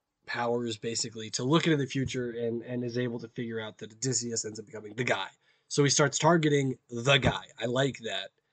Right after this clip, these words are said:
But I, something, something about Poseidon sending him into the future as a solution doesn't stick right with me. I like the idea more that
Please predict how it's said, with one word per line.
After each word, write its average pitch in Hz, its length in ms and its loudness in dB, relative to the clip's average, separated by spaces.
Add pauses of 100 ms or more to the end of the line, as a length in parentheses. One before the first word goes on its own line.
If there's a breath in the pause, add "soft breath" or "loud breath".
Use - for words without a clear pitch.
(180)
But 160 360 4
I, 139 240 0 (520)
something, 190 360 4
something 226 300 6
about 180 300 8
Poseidon 139 640 2
sending 147 480 2
him 139 220 4
into 135 220 0
the 123 120 -4
future 123 400 -2
as 120 200 -2
a 120 60 -4
solution 120 680 -2
doesn't 123 320 0
stick - 380 -4
right 131 220 -2
with 147 180 -2
me. 170 260 2 (480 soft breath)
I 160 80 4
like 208 280 8
the 214 120 10
idea 151 300 8
more 135 520 4 (520)
that 131 320 4